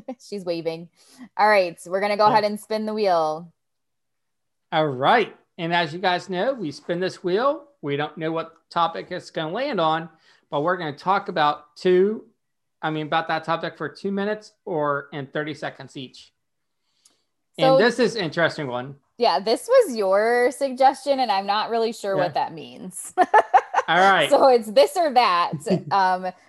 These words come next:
Speaker 1: maybe it's supposed to be we have to pick something, but, like, what? <laughs>
Speaker 2: All right. So, uh, so there's a twi-, trend, um, out there in social media that has people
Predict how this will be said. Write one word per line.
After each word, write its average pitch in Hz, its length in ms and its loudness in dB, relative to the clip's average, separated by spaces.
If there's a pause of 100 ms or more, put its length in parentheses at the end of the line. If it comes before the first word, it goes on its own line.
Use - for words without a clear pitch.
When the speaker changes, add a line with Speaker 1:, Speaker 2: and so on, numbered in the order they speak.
Speaker 1:
maybe 214 520 2
it's 196 340 -2
supposed 202 380 -4
to 202 100 -4
be 190 180 -2
we 185 140 -2
have 180 200 2
to 180 100 -10
pick 196 200 -6
something, 233 400 -2
but, 185 160 0
like, 165 160 0
what? 170 420 -2 (380)
<laughs> - 600 -2
Speaker 2:
All 185 100 6
right. 170 240 2 (120)
So, 165 540 0 (920)
uh, 180 420 2
so 208 200 -2
there's 233 260 2
a 285 120 4
twi-, 247 420 -4 (180)
trend, 185 760 -4 (140)
um, 147 680 -2 (260)
out 170 260 -4
there 160 300 -2
in 160 240 -8
social 170 340 -8
media 160 460 -6 (480)
that 160 200 0
has 170 300 -2
people 196 680 -2